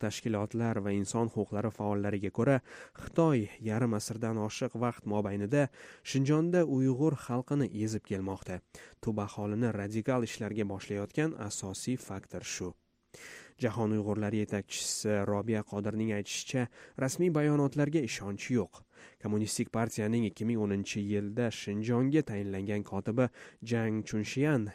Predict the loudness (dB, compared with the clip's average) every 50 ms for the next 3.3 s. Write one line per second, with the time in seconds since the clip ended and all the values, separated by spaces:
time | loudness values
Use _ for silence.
0 | -8 -4 -2 0 2 4 4 4 4 4 4 2 2 0 -2 0 0 2 4 4
1 | 4 4 4 2 0 -4 -6 -6 -4 -4 -4 -4 -4 -4 -4 -2 -2 0 0 0
2 | 0 -2 -4 _ -16 -20 -20 -20 -14 _ -4 -2 -2 -2 -4 0 2 2 4 2
3 | 2 2 4 4 4